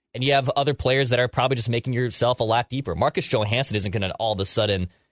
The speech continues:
you know, start scoring a ton of goals, but he's probably a better option to be playing significant minutes over Jordan Greenway, over Sam Steele. Um, Gustav Nyquist is the really interesting one who's still on I R.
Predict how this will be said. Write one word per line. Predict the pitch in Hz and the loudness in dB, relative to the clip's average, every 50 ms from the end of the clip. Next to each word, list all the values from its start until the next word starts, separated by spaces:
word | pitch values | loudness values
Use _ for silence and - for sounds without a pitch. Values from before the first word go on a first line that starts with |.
| _ - | _ -6
you | 98 | -4
know, | 98 | -4
start | 95 - - 113 - - | -2 -2 -2 -4 -4 -4
scoring | - - 120 117 107 101 | -4 -4 -2 -2 -2 -2
a | |
ton | - - 117 90 | -2 -2 -2 -2
of | 87 82 | -2 -2
goals, | 104 123 135 113 110 - - _ | 0 0 0 0 -2 -4 -6 _
but | 113 107 - | -6 -6 -4
he's | 104 117 110 | -4 -4 -4
probably | - - - 143 160 156 156 | -4 -4 -2 -2 0 0 0
a | 120 | 0
better | 98 - - 117 123 123 110 - - | -2 -2 -4 -2 -2 0 -2 -2 -2
option | 104 113 - - - 107 | -2 -4 -4 -4 -4 -4
to | 95 | -4
be | 104 98 | -4 -4
playing | - - 113 110 107 104 | -4 -2 -2 -2 -2 -2
significant | - 101 98 101 104 104 - - 101 - | -2 -2 -2 0 -2 -2 -2 -6 -10 -6
minutes | - 107 107 101 - - | -4 -2 -2 -2 -2 -2
over | 104 92 98 | -2 -2 -2
Jordan | 85 101 101 101 95 98 92 | -2 0 0 0 0 0 0
Greenway, | 101 110 110 107 98 92 90 87 | -2 -2 0 0 0 0 0 0
over | 90 92 101 95 | -2 -2 -2 -4
Sam | - - 104 101 98 95 | -2 0 0 0 0 -2
Steele. | - - - 110 104 98 85 82 - _ _ _ _ _ _ - | -4 -6 -6 -4 -2 -2 -2 -4 -6 _ _ _ _ _ _ -8
Um, | 101 101 98 98 95 92 85 76 - _ _ _ _ 120 - | -4 -2 -2 0 0 -2 -4 -6 -8 _ _ _ _ -14 -8
Gustav | - 127 143 143 - 156 139 123 - | -4 -4 -2 0 2 2 2 2 0
Nyquist | 117 107 123 147 - - 123 110 101 - | 2 2 2 2 0 0 0 0 0 0
is | - 104 92 | -2 -2 0
the | 104 104 | 0 0
really | 101 95 98 | 0 0 0
interesting | 95 151 160 - - - 113 104 | 0 0 0 -2 -2 -4 -2 -2
one | 101 101 101 | 0 0 0
who's | 98 101 101 - | 0 -2 -2 -2
still | - - - 160 170 170 - - _ | -4 -4 -2 0 0 0 0 -2 _
on | - 127 139 139 135 127 117 - | -4 0 0 2 2 0 -2 -2
I | - 113 110 107 101 101 | -4 -2 0 0 2 2
R. | 113 104 85 78 95 110 | 2 2 0 0 -2 -4